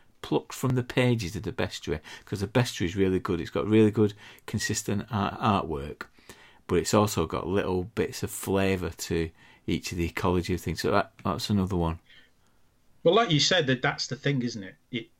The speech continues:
Speaker 2: a lot of the background, the ecology and the cultural stuff is just window dressing.
Speaker 1: Yeah.
Speaker 2: At the end of the day, you, you're doing stuff that you do in all fantasy role-playing games, aren't you?
Speaker 1: Yeah. But I think, I
Speaker 2: Rescuing
Speaker 1: think
Speaker 2: people,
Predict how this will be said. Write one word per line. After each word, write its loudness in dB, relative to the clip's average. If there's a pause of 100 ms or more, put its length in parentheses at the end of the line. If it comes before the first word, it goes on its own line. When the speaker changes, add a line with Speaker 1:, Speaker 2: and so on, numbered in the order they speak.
(180)
Speaker 2:
a -10
lot -6
of -10
the -10
background, -8 (300)
the -14
ecology -6
and -16
the -18
cultural -6
stuff -10 (480)
is 2
just -8 (160)
window 4
dressing. -12 (480)
Speaker 1:
Yeah. -4
Speaker 2:
At -6
the 2
end 8
of -2
the -8
day, 2 (640)
you, -10 (100)
you're -6
doing 2
stuff -4
that -10
you -10
do -6
in -4
all 0
fantasy -8
role-playing -8
games, -6
aren't 0
you? -10 (100)
Speaker 1:
Yeah. 2 (340)
But 12
I 12
think, 8
I 10
Speaker 2:
Rescuing 6
Speaker 1:
think -16
Speaker 2:
people, 0